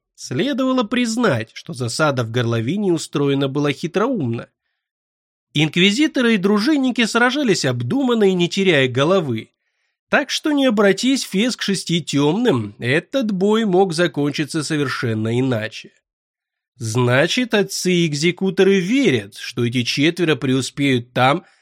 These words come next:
где потерпели поражение другие, тоже отнюдь не дураки и не трусы. Некромант стиснул зубы.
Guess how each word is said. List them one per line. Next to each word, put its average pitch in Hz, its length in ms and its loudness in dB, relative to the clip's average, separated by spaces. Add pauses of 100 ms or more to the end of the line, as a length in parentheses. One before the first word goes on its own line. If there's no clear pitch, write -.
(180)
где 127 200 -2
потерпели 143 640 2
поражение 175 720 2
другие, 185 800 0 (240)
тоже 196 280 2
отнюдь 247 440 0
не 202 120 0
дураки 160 500 0
и 127 60 0
не 143 140 2
трусы. 135 640 -4 (1080)
Некромант 156 580 0
стиснул 127 640 -4
зубы. 120 580 -6